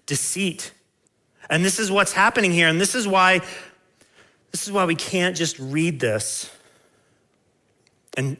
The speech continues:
and look at the news. Because there are so many other things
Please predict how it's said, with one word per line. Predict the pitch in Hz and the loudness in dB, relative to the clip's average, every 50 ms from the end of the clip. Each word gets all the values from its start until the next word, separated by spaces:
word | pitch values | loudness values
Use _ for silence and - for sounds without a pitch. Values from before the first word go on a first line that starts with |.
| - _ - | -10 _ -6
and | 135 135 139 | -4 -2 -2
look | 143 139 147 | 0 -2 -2
at | 139 - | -4 -2
the | 139 | -2
news. | 127 127 127 123 113 101 - - - - _ _ _ _ _ _ _ _ _ _ _ _ _ _ _ _ _ _ _ _ _ _ _ _ _ _ _ _ _ _ - - - | -2 -2 -2 -2 -4 -6 -8 -12 -14 -16 _ _ _ _ _ _ _ _ _ _ _ _ _ _ _ _ _ _ _ _ _ _ _ _ _ _ _ _ _ _ -20 -14 -6
Because | - 143 185 | -4 -2 0
there | 160 185 170 | 2 2 2
are | 160 | 2
so | - - - 208 208 214 | 0 -2 -2 0 0 2
many | 226 220 208 196 | 2 2 2 2
other | 196 185 170 185 170 | 2 2 2 2 0
things | 170 - 190 190 180 175 160 143 - | 0 -2 -2 0 0 0 -2 -2 -4